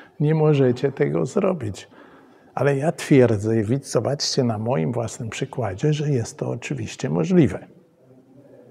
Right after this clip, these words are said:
Dlaczego? Ponieważ ceny są atrakcyjne zarówno działek budowlanych, jak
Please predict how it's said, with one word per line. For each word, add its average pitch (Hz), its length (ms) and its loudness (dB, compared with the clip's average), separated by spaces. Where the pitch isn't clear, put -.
Dlaczego? 120 500 2
Ponieważ 139 400 4
ceny 90 380 0
są - 360 -6
atrakcyjne 131 1000 0
zarówno 165 600 2
działek 104 520 2
budowlanych, 101 920 -4
jak - 420 -2